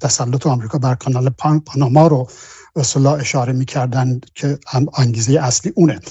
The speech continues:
ولی به هر صورت اون حملات هوایی صورت گرفت. منتها برخلاف آقای، م،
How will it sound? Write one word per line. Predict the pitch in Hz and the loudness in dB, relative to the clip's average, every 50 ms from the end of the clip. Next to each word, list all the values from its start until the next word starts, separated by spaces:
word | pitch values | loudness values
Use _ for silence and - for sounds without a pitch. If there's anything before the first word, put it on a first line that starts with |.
| - - - - - | -20 -20 -20 -8 0
ولی | 170 180 190 | 2 4 4
به | 180 | 4
هر | 175 165 | 2 2
صورت | - 190 196 180 | 2 2 2 2
اون | 170 | 2
حملات | 151 170 165 147 151 165 160 - | 0 0 0 0 2 0 0 -2
هوایی | 156 127 135 127 135 135 156 | -4 -4 -4 -2 -2 -2 -2
صورت | 151 - - 135 160 180 165 - | -2 -4 -4 -2 0 0 -2 0
گرفت. | - 165 147 151 143 - - | 0 0 2 2 0 -2 -4
منتها | 151 139 123 - 147 135 156 160 151 - - - - - - - - - _ - | -6 -6 -4 -4 -2 0 0 0 0 -2 -8 -20 -20 -20 -20 -20 -20 -20 _ -8
برخلاف | 147 135 135 123 - - 139 156 160 143 - | -4 -4 -4 -4 -2 -2 0 0 0 0 0
آقای، | 156 143 139 127 135 135 139 139 135 131 | 0 0 0 0 0 0 0 0 0 0
م، | 127 | -2